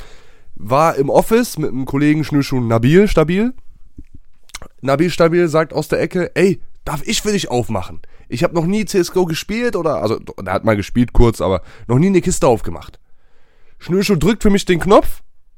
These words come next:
zur Kiste aufmachen. Er zieht mir einfach einen Redskin. Der dumme Wichser. Also ich hab nicht viele Kisten aufgemacht in meinem Leben. Wirklich nicht. Ich war eher der, ne, Spieler, so wie wir das auch mal erwähnt haben.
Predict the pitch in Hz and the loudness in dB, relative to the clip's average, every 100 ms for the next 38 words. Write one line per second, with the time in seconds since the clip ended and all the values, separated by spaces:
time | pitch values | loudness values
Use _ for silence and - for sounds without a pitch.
0 | - - 147 170 196 156 107 98 95 120 | -18 -12 -4 0 4 4 4 2 -4 -6
1 | 147 - - 135 180 175 180 165 139 170 | -10 -12 -12 -4 0 2 2 0 4 2
2 | - - 175 80 - - - - - - | 2 0 0 -2 -10 -16 -16 -14 -14 -12
3 | - 143 156 135 139 - 101 - - - | 0 2 4 2 0 0 -4 -4 -10 -10
4 | - - - - - _ - 127 147 202 | -12 -18 -20 -20 -20 _ -6 0 2 0
5 | 196 - 190 196 202 - 120 - 107 98 | -2 -6 -2 0 -2 0 -2 -2 -6 -4
6 | 92 85 85 90 147 - - - 113 113 | -4 -4 -2 -2 -4 -10 -20 -4 2 2
7 | 87 127 - - - - - - - - | 0 -6 -8 -20 -20 -20 -20 -20 -14 -4
8 | 78 120 117 110 104 170 175 - - - | 0 2 2 2 2 -4 -8 -16 -16 -8
9 | 101 104 175 - - - 95 98 95 92 | -2 0 0 -2 -16 -10 -8 -8 -8 -8
10 | 87 85 - - - - - 92 101 101 | -8 -12 -18 -20 -20 -14 -2 0 2 2
11 | 90 90 92 101 143 | 2 -2 -4 -2 -4